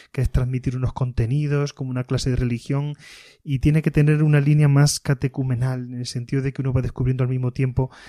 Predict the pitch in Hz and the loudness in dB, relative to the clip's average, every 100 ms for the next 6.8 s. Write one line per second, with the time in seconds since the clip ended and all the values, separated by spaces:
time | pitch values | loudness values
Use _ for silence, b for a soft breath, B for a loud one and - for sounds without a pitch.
0 | B _ 123 120 107 117 139 139 139 139 | B _ -2 0 -2 0 0 2 -2 -6
1 | b b - 117 113 107 - 131 139 139 | b b -10 -8 -6 -8 -8 -6 -4 -4
2 | 139 143 135 - 120 120 127 127 117 113 | -6 -8 -6 -4 -2 -2 -2 -2 -6 -6
3 | - 143 139 139 B B - 117 - 127 | -2 0 0 -4 B B -12 -10 -4 -4
4 | 127 120 120 - 117 120 120 123 113 - | -2 -4 -4 -4 -2 -2 -4 -6 -14 -8
5 | 135 139 139 135 131 B B - 123 113 | -4 -4 -4 -6 -8 B B -8 -6 -2
6 | 113 - 127 120 107 139 139 139 | -4 -2 -4 -4 -4 -2 0 -2